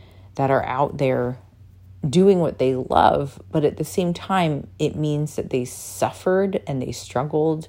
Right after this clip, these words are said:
and they went through the same lulls that, you know, that I go through, which is depression and anxiety and a period of time where you may be afraid, you may be anxious, you may not have work, you may not have income,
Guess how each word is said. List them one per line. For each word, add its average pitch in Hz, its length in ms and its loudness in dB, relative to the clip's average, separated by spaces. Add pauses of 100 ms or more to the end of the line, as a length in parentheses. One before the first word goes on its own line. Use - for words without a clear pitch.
(540)
and 139 140 0
they 139 80 2
went 135 260 -2
through 135 380 0
the 127 120 -4
same 151 540 0
lulls 139 560 -2
that, 127 300 0 (440)
you 147 120 -2
know, 127 300 -4
that - 180 0 (500)
I 156 200 6
go 143 220 4
through, 127 320 -2
which - 220 -6
is 131 320 -4 (600)
depression 151 600 -2
and 131 140 -6
anxiety 135 840 -2
and 131 320 -2 (560)
a 143 60 -2
period 156 440 6
of 143 100 -4
time 147 420 2
where 127 460 -2
you 139 160 -2
may 135 260 0
be 127 180 -4
afraid, 165 840 0
you 139 200 -2
may 123 180 -2
be 127 140 0
anxious, 156 540 -4
you 135 80 -2
may 127 180 -2
not 123 200 -6
have 139 400 -4
work, 143 400 -2
you 131 80 -4
may 127 100 -6
not 120 160 -8
have 123 260 -8
income, 139 600 -4